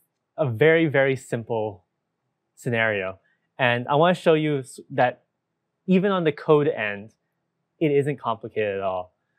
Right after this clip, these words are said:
So in order to upload that content, the important things to realize for your items is that when you create an item, you have the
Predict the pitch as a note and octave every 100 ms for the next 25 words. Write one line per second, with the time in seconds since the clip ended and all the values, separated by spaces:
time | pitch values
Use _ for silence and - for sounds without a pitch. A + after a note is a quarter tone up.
0 | _ _ - D3+ C3+ C3+ _ - D#3 D#3+
1 | F3 - D3 D#3 F#3+ E3+ D#3+ - - A#2+
2 | A#2 G2+ G2+ _ _ _ - C3 - D#3+
3 | C#3+ F3+ F#3 F3+ E3 C#3+ B2 C3 B2+ A2+
4 | - B2 A#2 - G#2+ B2+ F3+ F#3 _ _
5 | _ _ _ _ _ C3+ A2+ A#2 B2+ B2
6 | A#2+ - F3 F#3 A#2 A#2 A2+ A2 A2 _
7 | - A#2+ B2 A#2+ A#2+ A2 G#2